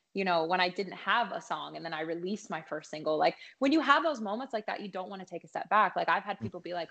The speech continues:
Speaker 1: "Oh, you're not this, or you're not this, you're not that." And I'm like, "Well, cool. Like, I'm not for you. Like, that's cool, but I'm not gonna change, completely change what I'm doing just because you want it this way. Go find an artist that wants to do it your way, because I'll find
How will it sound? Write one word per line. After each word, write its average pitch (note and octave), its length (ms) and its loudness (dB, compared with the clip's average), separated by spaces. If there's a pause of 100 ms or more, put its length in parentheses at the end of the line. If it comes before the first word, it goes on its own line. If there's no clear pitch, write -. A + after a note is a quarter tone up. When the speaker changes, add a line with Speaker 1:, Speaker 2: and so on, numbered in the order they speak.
Speaker 1:
"Oh, G3 360 2 (320)
you're A3 160 -6
not F#3+ 260 -8
this, G3 240 -8
or F3+ 60 -8
you're F#3 160 -10
not F3 180 -8
this, F3+ 220 -6
you're E3+ 80 -12
not D#3 160 -12
that." A#3 240 6
And G3 100 -4
I'm F#3+ 80 -6
like, F3+ 220 -6
"Well, F3 140 -10
cool. E4 280 0
Like, F3+ 220 4
I'm F#3 120 -2
not F3+ 220 -4
for - 60 -10
you. F3 260 -2 (320)
Like, F3 300 -6 (260)
that's F3 300 0
cool, E3+ 400 -4
but E3+ 140 2
I'm F3+ 140 -2
not F#3 140 2
gonna E3 320 -6
change, F3+ 480 -4
completely G3+ 300 0
change F#3 260 -2
what E3+ 100 -6
I'm D#3+ 120 -8
doing D#3 480 2 (380)
just G3 180 2
because F3+ 240 0
you E3+ 100 4
want D#3+ 140 0
it - 100 -6
this D4 200 2
way. E3 360 2
Go G3 140 6
find F#3+ 220 2
an E3 60 -2
artist D#3+ 680 0 (100)
that D#3+ 180 0
wants F3 220 -4
to E3+ 60 -10
do E3 140 -6
it D3+ 100 -6
your E3 240 2
way, D3 260 -8 (240)
because F#3+ 320 -2
I'll F3 200 4
find D#3+ 400 -8